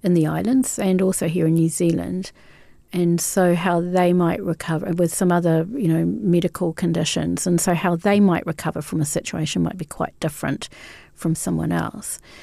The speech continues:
But yeah, I'm a, I, I, I know that it's such a contentious issue, but I've seen too much not to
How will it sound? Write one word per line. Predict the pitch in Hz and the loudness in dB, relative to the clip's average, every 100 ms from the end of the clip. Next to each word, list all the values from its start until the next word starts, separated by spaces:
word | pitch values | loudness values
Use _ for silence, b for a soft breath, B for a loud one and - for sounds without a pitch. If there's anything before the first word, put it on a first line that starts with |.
| B B _ | B B _
But | 160 156 | -4 -4
yeah, | 285 190 170 | 0 2 4
I'm | 170 180 | 4 4
a, | 175 170 180 208 | 4 4 2 0
I, | 180 175 190 208 220 226 240 | 0 0 0 -2 -4 -6 -4
I, | 190 190 214 | -2 0 4
I | 208 | 6
know | 202 208 202 196 | 6 6 6 4
that | 190 | 2
it's | - | 0
such | - - - | -4 -6 -2
a | 214 202 B - | 0 0 B -8
contentious | - 190 - - 180 - - 180 - | -4 -2 -2 -2 -2 0 0 0 2
issue, | 175 - 175 170 | 0 2 4 4
but | 170 170 170 B B B B | 4 2 0 B B B B
I've | - 196 | -2 0
seen | - 220 214 | 4 6 6
too | - 202 | 6 4
much | 185 175 - - - - - | 6 4 0 -6 -8 -6 -2
not | 185 - | -2 -2
to | - 185 170 170 | -4 0 2 0